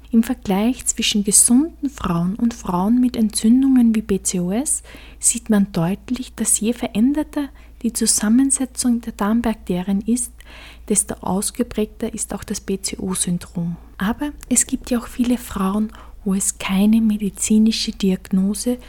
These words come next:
für ihren unerfüllten Kinderwunsch gibt, wo alles in Ordnung sein soll und trotzdem werden sie nicht schwanger. Hier können aber Entzündungen, welche sich nicht medizinisch diagnostizieren lassen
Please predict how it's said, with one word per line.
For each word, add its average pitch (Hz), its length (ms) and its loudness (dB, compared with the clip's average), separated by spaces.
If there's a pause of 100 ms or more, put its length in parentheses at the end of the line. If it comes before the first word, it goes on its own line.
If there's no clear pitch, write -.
(240)
für 214 120 0
ihren 208 420 2
unerfüllten 202 800 -2
Kinderwunsch 196 720 0
gibt, - 400 -6 (460)
wo 208 140 0
alles 233 360 0
in 226 140 2
Ordnung 202 460 0
sein 180 280 -2
soll 185 360 -2 (420)
und 202 180 -2
trotzdem 233 580 0
werden 208 240 2
sie - 140 0
nicht 220 260 -2
schwanger. 180 540 -2 (520)
Hier 233 420 4
können 240 360 0
aber 214 180 -4
Entzündungen, 226 920 2 (400)
welche 233 300 0
sich - 300 -2
nicht 233 400 0
medizinisch 233 720 4
diagnostizieren 233 1120 2
lassen 208 480 -2